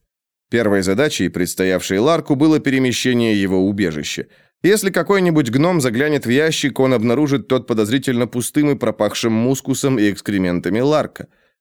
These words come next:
Недолго думая, они сообразят, что на борту оказался незваный пассажир, и начнут поиски. От самой этой мысли мускусные железы Ларка напряглись.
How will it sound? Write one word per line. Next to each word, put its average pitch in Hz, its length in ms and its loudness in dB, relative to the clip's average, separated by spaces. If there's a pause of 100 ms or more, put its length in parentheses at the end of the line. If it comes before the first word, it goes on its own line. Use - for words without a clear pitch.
(120)
Недолго 92 420 0
думая, 117 400 0
они 90 180 0
сообразят, 123 560 0
что - 180 -4
на 101 100 0
борту 101 300 0
оказался 147 520 -2
незваный 143 460 0
пассажир, 165 540 -2 (300)
и 98 80 -2
начнут 87 500 -4
поиски. 113 520 -2 (460)
От 113 200 0
самой 165 340 2
этой 185 180 2
мысли 185 320 2
мускусные 135 580 2
железы 117 340 2
Ларка 110 420 2
напряглись. 107 720 -2